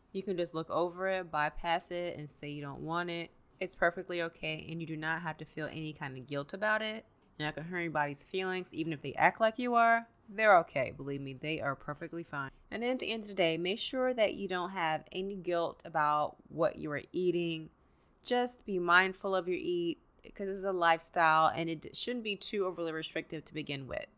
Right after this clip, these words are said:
You know, just know what your guidelines are for you, 'cause we're, it's different for everybody. And just allow yourself to enjoy the moment, enjoy the day. Just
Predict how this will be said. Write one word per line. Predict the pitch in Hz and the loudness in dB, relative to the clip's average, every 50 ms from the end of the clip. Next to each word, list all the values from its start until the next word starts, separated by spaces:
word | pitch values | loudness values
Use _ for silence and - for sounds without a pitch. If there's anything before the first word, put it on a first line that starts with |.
| _ _ _ _ _ _ _ _ _ | _ _ _ _ _ _ _ _ _
You | 175 185 | -2 2
know, | 175 165 156 151 151 | 4 4 4 4 2
just | 147 147 156 175 175 185 196 - - | -2 -2 0 2 2 2 2 -2 -4
know | 208 202 196 190 185 180 180 180 175 175 170 175 180 175 - _ _ _ _ _ _ - _ _ _ | -4 -2 0 2 2 2 2 2 0 0 0 -2 -2 -6 -10 _ _ _ _ _ _ -20 _ _ _
what | - 180 185 202 214 220 226 214 - - | -8 0 6 8 10 10 10 8 4 0
your | - 196 202 196 | -2 -2 -2 0
guidelines | 185 202 190 190 208 220 202 180 170 170 165 165 | 4 8 8 10 8 8 6 4 4 4 4 6
are | 156 160 | 6 6
for | 160 - - 165 | 4 2 -2 -4
you, | 156 160 196 190 156 143 - | -2 2 2 2 2 2 -2
'cause | - - 180 | -4 -2 -2
we're, | 170 175 175 170 - | 0 0 0 0 -2
it's | - - - - | -2 -4 -4 -6
different | - - 214 - - 220 233 | -4 -2 -2 -2 -2 -6 -2
for | - 208 | 0 2
everybody. | - - 190 170 175 170 156 151 143 143 143 147 147 156 - _ _ _ _ _ | 4 4 4 4 2 2 4 4 4 4 2 -2 -4 -6 -12 _ _ _ _ _
And | - 185 | -4 -2
just | 190 190 | -2 0
allow | - 175 190 180 170 170 | 0 0 4 6 6 6
yourself | 180 190 190 - - 180 170 170 | 6 6 2 2 2 2 2 2
to | - 175 | -2 -6
enjoy | 165 151 160 156 147 | -8 -6 -6 -6 -6
the | 143 147 | -6 -6
moment, | 151 160 160 170 170 175 175 170 170 170 - | -4 -2 0 0 0 0 -2 -2 -2 -4 -6
enjoy | - - 175 160 - 165 160 160 | -6 -8 -8 -6 -4 -4 -2 -2
the | 151 143 | -2 -4
day. | 135 127 - 165 160 160 160 156 156 160 160 151 - _ _ _ _ | -6 -4 -2 2 4 4 4 4 4 0 -2 -4 -6 _ _ _ _
Just | - 220 220 214 214 220 - - - - - | 4 6 8 8 8 6 4 -4 -8 -10 -14